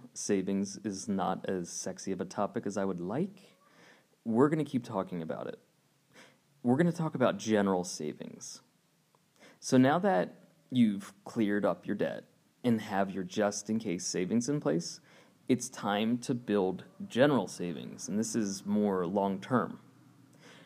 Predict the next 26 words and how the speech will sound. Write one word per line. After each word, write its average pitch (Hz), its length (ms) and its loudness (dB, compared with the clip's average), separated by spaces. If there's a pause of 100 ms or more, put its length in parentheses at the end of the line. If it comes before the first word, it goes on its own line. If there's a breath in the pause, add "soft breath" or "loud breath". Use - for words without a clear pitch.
(220 loud breath)
For 123 140 6
me, 147 460 4 (100)
it's 127 240 0
mainly 104 580 2
I 98 160 0
R 107 220 6
As 95 720 0 (280)
and 101 160 -4
four 92 360 0
oh 90 40 0
one 87 260 -4
Ks. - 520 -10 (880 loud breath)
These 120 280 6
are 185 60 4
both 131 300 4
long-term 98 680 0
savings 98 460 0
accounts 135 520 -2
that 95 220 0
have 92 440 -4
different 120 440 0
types - 460 -6
of - 220 -14
tax - 340 -8
incentives. - 720 -12 (960 soft breath)
But 139 180 8